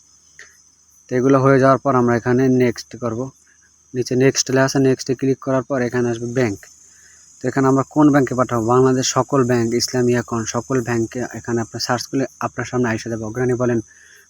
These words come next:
পূবালী বলেন, সিটি ব্যাংক, সকল ব্যাংক এখানে আসবে। এখানে ইসলামী ব্যাংক আমি আপনাদেরকে দেখাইতেছি, ইসলামী ব্যাংক। আমার লেখা একটু ভুল হয়েছে, ইসলামী ব্যাংক। এই যে লেখা আছে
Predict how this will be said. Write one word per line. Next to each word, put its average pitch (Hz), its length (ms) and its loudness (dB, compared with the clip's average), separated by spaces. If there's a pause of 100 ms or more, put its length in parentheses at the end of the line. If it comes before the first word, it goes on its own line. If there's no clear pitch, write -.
পূবালী 135 320 4
বলেন, 123 220 2
সিটি 127 280 0
ব্যাংক, 131 300 -2
সকল 127 460 -4
ব্যাংক 117 220 -2
এখানে 110 200 -4
আসবে। 107 200 -8 (1000)
এখানে 127 280 0
ইসলামী 120 300 2
ব্যাংক 117 200 0
আমি 113 140 -2
আপনাদেরকে 113 400 -6
দেখাইতেছি, 110 580 -8
ইসলামী 110 400 -6
ব্যাংক। 117 220 -6 (2500)
আমার 113 160 -2
লেখা 107 200 -4
একটু 107 140 -12
ভুল 117 200 -6
হয়েছে, 113 240 -6
ইসলামী 113 360 -8
ব্যাংক। 117 300 -14 (1200)
এই 127 100 -4
যে 131 80 -2
লেখা 127 280 0
আছে 127 160 -6